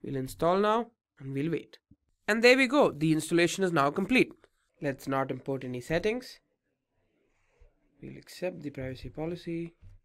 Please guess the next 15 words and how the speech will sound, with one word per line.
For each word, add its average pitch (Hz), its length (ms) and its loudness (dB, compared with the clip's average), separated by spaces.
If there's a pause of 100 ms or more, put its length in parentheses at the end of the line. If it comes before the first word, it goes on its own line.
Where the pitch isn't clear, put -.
(120)
We'll 143 240 -12
set 143 300 -10
defaults. 208 680 -4 (1300)
Now 185 140 0
let's 214 220 0
create 139 380 -2
a 151 60 -4
new 143 220 -2
project. - 500 -8 (240)
So 226 160 0
here, 262 300 6
make 240 240 4
sure 233 240 2
your 214 160 4
project 180 420 0